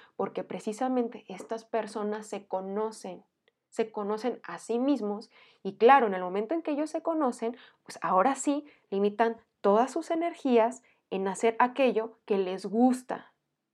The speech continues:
Pero si tú no te conoces, pues claro, te vas a perder en el camino. Y aquí fue un punto muy importante en el que tomé una decisión y dije, "Bueno,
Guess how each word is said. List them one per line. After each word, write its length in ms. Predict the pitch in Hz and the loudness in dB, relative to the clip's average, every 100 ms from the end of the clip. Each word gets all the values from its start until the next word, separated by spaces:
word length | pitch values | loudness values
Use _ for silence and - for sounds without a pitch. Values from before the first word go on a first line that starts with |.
| _ - | _ 2
Pero 180 | 208 208 | 4 4
si 140 | 220 | -4
tú 120 | 277 | -2
no 160 | 339 370 | -2 0
te 120 | 392 | -2
conoces, 500 | 311 294 277 254 254 | 0 0 0 -2 -6
pues 220 | - 180 | -10 -10
claro, 360 | - 214 202 202 | -2 0 0 -4
te 120 | 196 | -8
vas 180 | 185 240 | -6 -6
a 120 | 240 | -4
perder 280 | 214 190 202 | -4 -4 -6
en 100 | 220 | -8
el 120 | 208 | -8
camino. 500 | 202 196 262 214 208 _ _ _ _ _ _ _ _ _ _ 214 | -10 -6 -6 -6 -10 _ _ _ _ _ _ _ _ _ _ -2
Y 80 | |
aquí 240 | 247 254 320 | -2 0 -4
fue 160 | 330 | 0
un 140 | 320 311 | -2 0
punto 320 | 294 277 294 | -4 -2 -2
muy 200 | 277 254 | -2 -4
importante 760 | 269 254 208 202 214 214 254 247 220 | -4 -4 -6 -4 -4 -4 -4 -4 -4
en 100 | 202 | -4
el 140 | 190 | -4
que 100 | 202 | -6
tomé 300 | 208 202 214 | -4 0 2
una 180 | 226 247 | 2 4
decisión 720 | 233 220 170 202 196 196 - _ _ _ - | 2 0 -8 -4 -4 -6 -14 _ _ _ -6
y 100 | 208 | 0
dije, 480 | 208 202 180 185 _ _ _ | 0 0 -6 -8 _ _ _
"Bueno, 320 | 294 - | 0 0